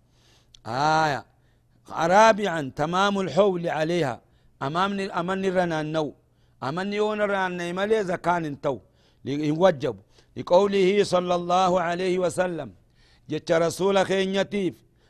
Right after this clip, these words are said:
laa zakaata zakaan hin jiru. Fi maalin horii keessatti, duuna an yaxuula alayhi lhawl. Hamma gartee amanni irra naanna'uu zakaan hin wajjabu. Doo baatiin takka illee nafte, zakaan irratti hin wajjabu jecha.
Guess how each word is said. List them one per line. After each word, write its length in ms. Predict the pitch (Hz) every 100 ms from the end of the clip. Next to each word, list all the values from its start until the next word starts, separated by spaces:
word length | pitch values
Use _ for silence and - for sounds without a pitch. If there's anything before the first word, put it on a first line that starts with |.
| -
laa 260 | 127 160 175
zakaata 560 | 175 175 190 185 185
zakaan 500 | 180 185 180 190 190 185
hin 160 | 185
jiru. 240 | 175 175 113 _ _ _ _
Fi 260 | 139 175
maalin 420 | 185 190 190 190 180
horii 320 | 190 190 196
keessatti, 500 | 185 185 202 208 - _ _ _ _ 110
duuna 760 | 147 175 190 202 202 208 226 226
an 120 | 196
yaxuula 560 | 185 156 160 180 170 147
alayhi 360 | 151 151 135
lhawl. 260 | 127 131 107 - _ _ _ - -
Hamma 420 | 143 190 202 208
gartee 380 | 190 180 190 196
amanni 340 | 185 185 180
irra 180 | 180 180
naanna'uu 600 | 175 165 165 170 175 208
zakaan 400 | 170 165 165 170
hin 100 | 156
wajjabu. 400 | 147 147 135 131 135
Doo 140 | 185
baatiin 340 | 175 165 180
takka 280 | 160 165 -
illee 220 | 180 208
nafte, 420 | 202 151 - 120 92 _ _ _ _ _ 110
zakaan 380 | 143 139 185 185
irratti 400 | 165 165 - 165
hin 80 | 156
wajjabu 460 | 143 123 127 123
jecha. 340 | 123 - 101